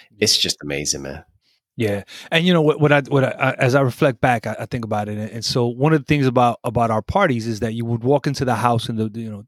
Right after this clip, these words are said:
Speaker 2: the salsa was already playing on the radio mad loud, uh, much more loud than it needed to be for how,
Speaker 1: <laughs>
Speaker 2: how, you know,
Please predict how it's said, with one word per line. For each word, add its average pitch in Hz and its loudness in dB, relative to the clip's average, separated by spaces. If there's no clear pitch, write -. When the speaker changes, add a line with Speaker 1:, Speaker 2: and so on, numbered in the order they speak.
Speaker 2:
the 127 -6
salsa 151 2
was 127 0
already 123 4
playing 120 -2
on 110 -4
the 107 -4
radio 110 -2
mad 135 0
loud, 104 -2
uh, 107 -12
much 170 2
more 165 4
loud 143 4
than 127 0
it 123 -2
needed 135 0
to 135 -2
be 113 -2
for 120 -6
how, 123 2
Speaker 1:
<laughs> - -14
Speaker 2:
how, 123 0
you 156 -4
know, 113 -2